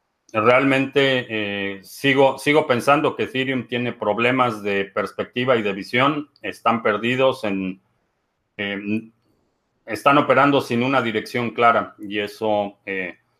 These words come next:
está, eh, no solo deprimiendo en términos de precio, pero en términos de adopción está, está ya causando...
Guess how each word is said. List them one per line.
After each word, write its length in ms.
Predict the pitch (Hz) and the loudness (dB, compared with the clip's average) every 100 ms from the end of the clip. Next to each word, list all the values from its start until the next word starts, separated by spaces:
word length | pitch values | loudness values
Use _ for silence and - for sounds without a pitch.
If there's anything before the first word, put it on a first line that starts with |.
| _ _ _ _ _ | _ _ _ _ _
está, 760 | 110 101 - - 110 110 110 110 | -6 -6 -4 2 4 4 2 -2
eh, 300 | 104 101 104 | -4 -4 -2
no 160 | 120 | 0
solo 300 | 131 135 135 | 2 4 4
deprimiendo 500 | 117 110 110 120 147 | 2 -2 -2 -2 0
en 140 | 135 107 | 0 0
términos 320 | 120 113 101 | -2 -2 -4
de 80 | 101 | -4
precio, 440 | 127 156 160 160 | 0 0 0 -2
pero 220 | 117 104 | -2 -2
en 140 | 101 98 | -2 -2
términos 380 | 120 123 113 98 | -2 0 -2 0
de 60 | |
adopción 560 | 101 101 - 131 151 160 | 0 0 0 2 2 0
está, 560 | 107 - 117 107 107 - | -8 -2 2 2 2 -6
está 340 | 107 - 117 | -8 0 0
ya 160 | 110 113 | 2 0
causando... 680 | 107 98 113 107 104 101 98 | 0 -2 0 0 0 -4 -6